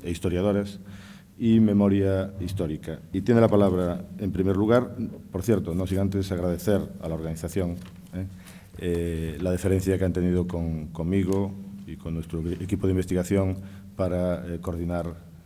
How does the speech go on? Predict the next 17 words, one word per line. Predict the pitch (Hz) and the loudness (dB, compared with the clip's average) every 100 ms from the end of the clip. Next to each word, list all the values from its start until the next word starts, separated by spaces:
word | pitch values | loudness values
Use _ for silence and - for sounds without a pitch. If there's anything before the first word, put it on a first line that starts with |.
| - | -12
eh, | 80 73 85 | -10 -8 -8
esta | - | -8
mesa. | 71 71 67 - - - - - - - - | -8 -10 -14 -20 -20 -20 -20 -20 -20 -20 -8
Eh, | 90 90 90 90 87 87 87 90 95 92 90 90 60 | 0 2 2 2 2 0 -4 -2 2 4 4 0 -4
y | - - - 69 - - | -10 -12 -14 -14 -14 -14
vamos | - 113 120 123 | -4 4 4 6
a | |
seguir | 120 123 | 8 8
ex-, | 113 | 6
exactamente | 110 127 107 120 117 110 | 2 4 6 6 8 10
el | 113 | 10
orden | 113 95 92 90 87 85 95 | 10 8 2 0 -2 -4 -2
de | 90 | 0
la, | 90 87 85 82 80 80 76 - - - - - - | 0 0 0 -2 -4 -8 -12 -16 -20 -20 -20 -20 -18
eh, | - - - | -16 -14 -4
del | 90 95 | 0 2
programa | 104 113 127 131 | 6 8 10 8